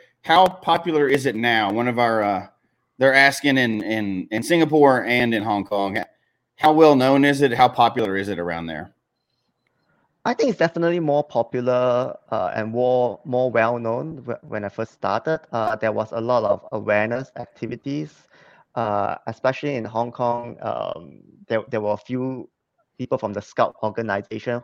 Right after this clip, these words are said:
Speaker 2: who keep spreading the word. So, uh, I guess there was, uh, currently there was, there was a few Scouts who, who are very active,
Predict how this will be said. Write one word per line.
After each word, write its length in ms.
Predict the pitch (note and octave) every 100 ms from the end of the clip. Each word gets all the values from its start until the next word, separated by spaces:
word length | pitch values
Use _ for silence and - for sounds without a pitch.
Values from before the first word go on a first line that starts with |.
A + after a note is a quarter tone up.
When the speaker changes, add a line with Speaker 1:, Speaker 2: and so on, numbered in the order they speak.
| -
Speaker 2:
who 220 | G#2 G#2 _ _ _ _
keep 160 | D3+ -
spreading 440 | - A#2 G#2+ B2
the 100 | A#2
word. 300 | G#2 A#2 - - _ _ _ _ _
So, 680 | - A#2 A2 A2 A2 F#2 - _ _ _ - - -
uh, 320 | G#2 D#2+ B1 -
I 140 | C3
guess 240 | C3+ F#3
there 100 | D3+
was, 240 | C3 A#2 A#2 _ _ _ _ _ _ _ _
uh, 120 | A2
currently 360 | G#2+ C3 C3+ C#3+
there 120 | B2
was, 160 | G#2+ G#2+ A2+ A2+ - -
there 140 | G#2+
was 120 | A2 A2
a 40 |
few 220 | - C#3
Scouts 400 | B2+ - G#2 -
who, 280 | A#2 G#2+ G#2+
who 100 | A2
are 80 | G#2+
very 220 | A2 B2 -
active, 340 | G#2+ A2+